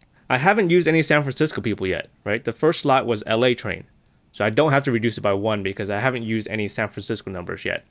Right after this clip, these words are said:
So I should have the full, what do we say it was? Twenty-four.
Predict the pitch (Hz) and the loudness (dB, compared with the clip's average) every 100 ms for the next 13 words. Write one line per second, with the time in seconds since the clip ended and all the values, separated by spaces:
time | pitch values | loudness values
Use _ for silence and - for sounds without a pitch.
0 | _ _ _ _ _ - 104 - 156 147 | _ _ _ _ _ -6 -6 0 2 2
1 | 120 113 - 127 120 113 113 _ _ _ | 0 -2 2 4 4 2 0 _ _ _
2 | _ _ 110 104 101 98 95 - - - | _ _ -8 -6 -6 -8 -8 -10 -14 -20
3 | _ _ _ _ _ - 110 - 92 - | _ _ _ _ _ -6 -6 -4 -6 -8